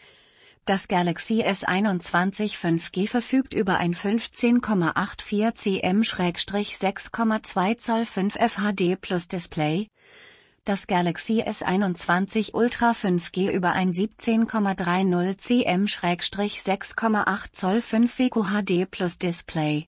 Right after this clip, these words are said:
Das adaptive Display kann die Bildwiederholfrequenz automatisch an die Applikationen anpassen und so den Akku schonen. Dezentral arbeiten,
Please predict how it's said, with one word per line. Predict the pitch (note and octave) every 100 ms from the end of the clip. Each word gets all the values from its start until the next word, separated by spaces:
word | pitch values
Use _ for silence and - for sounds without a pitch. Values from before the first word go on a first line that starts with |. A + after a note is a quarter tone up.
| _ _ _ _ - - _ _ - _
Das | - E3
adaptive | - E3 F#3 - A#3 G#3+ G3
Display | A3+ - - E3 D#3
kann | - G3+
die | F#3+ F#3+
Bildwiederholfrequenz | F#3 G3+ - G#3 G#3+ A3 A#3+ A#3+ F#3 E3 E3+ D#3+ -
automatisch | - E3+ F3 D#3+ D3+ F3 A3+ G#3
an | - F#3+
die | G3+
Applikationen | F#3 - G#3 F#3+ F3 - A3+ A#3 F#3+
anpassen | E3 E3 E3+ E3+ E3+ G#3 G3
und | - F3
so | - F#3
den | F3+ F3+
Akku | F#3 -
schonen. | A#3 - F3 E3+ D#3+ D#3+ - _ _ _ _ _ _ _ _ _ _ _ _ - - - -
Dezentral | F#3+ - G3+ G3 - G3 G#3+
arbeiten, | F3+ F#3 G3+ F#3+ - G#3+ G#3+